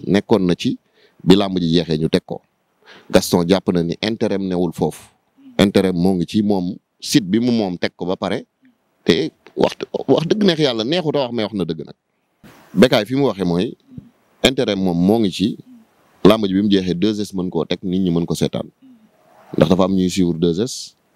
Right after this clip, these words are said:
di am ñuy suivre ba, di am ñuy suivre seen émission ñoom. Gaston aussi fi mu waxee mooy balaa keneen di ko teg, moom mu teg ko. Parce que moom itam moo génne xaalisam, moo tëgg làmbam.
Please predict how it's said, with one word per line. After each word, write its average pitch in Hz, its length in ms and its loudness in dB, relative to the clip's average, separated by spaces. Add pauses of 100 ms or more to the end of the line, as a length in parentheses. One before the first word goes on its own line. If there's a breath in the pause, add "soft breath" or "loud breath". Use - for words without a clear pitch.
(100)
di - 160 2
am 87 180 0
ñuy 85 160 0
suivre 82 240 -2
ba, 80 120 -2 (640)
di - 340 -2 (120)
am 92 140 2
ñuy 95 180 0
suivre - 340 -8
seen - 240 -8
émission 85 340 -2
ñoom. 60 160 -8 (720 loud breath)
Gaston 113 300 2
aussi 101 300 0
fi - 180 0
mu 113 240 2
waxee - 240 -6 (380)
mooy 90 260 2
balaa 101 240 2
keneen 98 220 -4
di 95 60 -8
ko 87 100 -4
teg, 82 160 -8
moom 92 220 -4
mu 92 100 -4
teg - 140 -6
ko. - 140 -14 (840)
Parce 90 120 2
que 98 100 4
moom 113 180 6
itam 113 200 0
moo 117 240 2
génne 117 220 2
xaalisam, 101 360 -4
moo 92 140 -4
tëgg 101 240 -2
làmbam. 71 300 -6